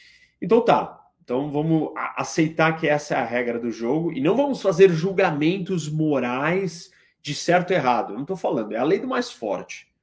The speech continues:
Então, a Rússia se sente ameaçada, ela vai tomar as providências dela.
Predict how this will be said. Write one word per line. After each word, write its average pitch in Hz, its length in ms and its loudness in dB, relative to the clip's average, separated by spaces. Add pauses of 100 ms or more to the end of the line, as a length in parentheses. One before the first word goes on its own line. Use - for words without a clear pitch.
(240)
Então, 143 300 -8
a 135 60 -2
Rússia 196 380 -2
se - 100 -8
sente 139 260 -6
ameaçada, 196 560 -4
ela - 80 0
vai 214 120 -4
tomar 214 180 -8
as - 80 -8
providências 202 720 -4
dela. - 280 -4